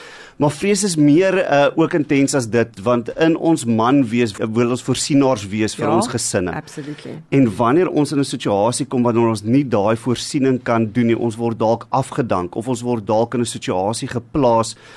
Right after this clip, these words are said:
Speaker 1: waar, eh, retrenchment 'n realiteit is.
Speaker 2: Ja.
Speaker 1: Of ons is in 'n situasie waar ons nie genoeg het om te voorsien finansiëel nie,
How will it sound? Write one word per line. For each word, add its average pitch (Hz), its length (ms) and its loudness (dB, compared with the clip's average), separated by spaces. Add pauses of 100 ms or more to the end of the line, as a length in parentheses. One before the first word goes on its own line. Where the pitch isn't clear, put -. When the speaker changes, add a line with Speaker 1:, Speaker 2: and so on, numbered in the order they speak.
(280)
Speaker 1:
waar, 117 540 2 (120)
eh, 110 260 2
retrenchment 117 720 0
'n 110 80 -2
realiteit 107 680 -2
is. - 220 -10
Speaker 2:
Ja. 151 180 -8 (520)
Speaker 1:
Of 151 160 2
ons 143 200 2
is 135 180 -4
in 139 80 2
'n 139 60 2
situasie 120 600 0
waar 117 120 0
ons 113 160 -2
nie 143 80 0
genoeg 120 460 0
het 127 120 -2
om 117 180 -2
te 117 100 -6
voorsien 113 460 -4
finansiëel 104 760 -4
nie, 90 200 -4